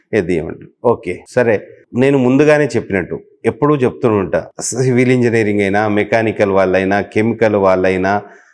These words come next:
ఆఖరికి మెటలర్జీ చేసిన వాళ్ళైనా కూడా కంప్యూటర్ సైన్స్, సిఎస్సికి సంబంధించి సాఫ్ట్‌వేర్ ఉద్యోగాలకు రావాలనుకుంటే కోర్సులు నేర్చుకోవచ్చు, స్కిల్ డెవలప్‌మెంట్ చేసుకోవచ్చు, కొన్ని కోర్సెస్ ఉంటాయి. ఆ కోర్సు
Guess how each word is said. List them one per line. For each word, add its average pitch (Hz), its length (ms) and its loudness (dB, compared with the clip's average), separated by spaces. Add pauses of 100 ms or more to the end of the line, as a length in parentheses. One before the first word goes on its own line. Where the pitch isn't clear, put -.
(140)
ఆఖరికి 120 420 2
మెటలర్జీ 135 600 2
చేసిన 107 380 2
వాళ్ళైనా 87 460 0
కూడా 90 340 0 (420)
కంప్యూటర్ 156 500 0
సైన్స్, 135 340 0
సిఎస్సికి 127 1400 -4
సంబంధించి 117 480 -4
సాఫ్ట్‌వేర్ 120 540 0
ఉద్యోగాలకు 107 540 0
రావాలనుకుంటే 90 960 -2 (300)
కోర్సులు 139 400 0
నేర్చుకోవచ్చు, 113 560 -2
స్కిల్ 131 400 -4
డెవలప్‌మెంట్ 110 640 -2
చేసుకోవచ్చు, 101 720 -6 (340)
కొన్ని 113 200 -2
కోర్సెస్ 120 460 -2
ఉంటాయి. 113 380 -4 (260)
ఆ 123 40 0
కోర్సు 147 400 -2